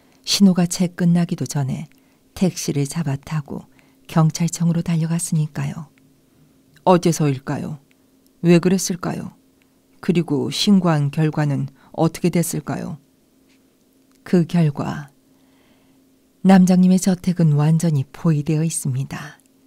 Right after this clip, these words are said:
열두 명의 경관이 이 저택을 감시하고 있습니다. 날이 밝으면 법의 이름으로 저택에 들어와 범인을 체포할 것입니다."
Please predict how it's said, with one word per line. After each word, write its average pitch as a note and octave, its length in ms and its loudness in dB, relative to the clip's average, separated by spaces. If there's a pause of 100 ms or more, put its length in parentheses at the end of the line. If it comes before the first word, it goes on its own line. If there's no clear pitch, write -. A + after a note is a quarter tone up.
(440)
열두 D3+ 480 0
명의 D3 320 0
경관이 D3 680 -4 (260)
이 F3+ 180 2
저택을 F3 460 -2
감시하고 D3+ 580 -4
있습니다. C#3 600 -8 (380)
날이 D#3+ 280 2
밝으면 C#3+ 640 -4 (440)
법의 F3+ 400 2
이름으로 D#3 500 -2 (640)
저택에 C#3+ 480 -2
들어와 C#3+ 420 -6 (440)
범인을 E3+ 480 4
체포할 E3+ 420 -4
것입니다." D3+ 720 -8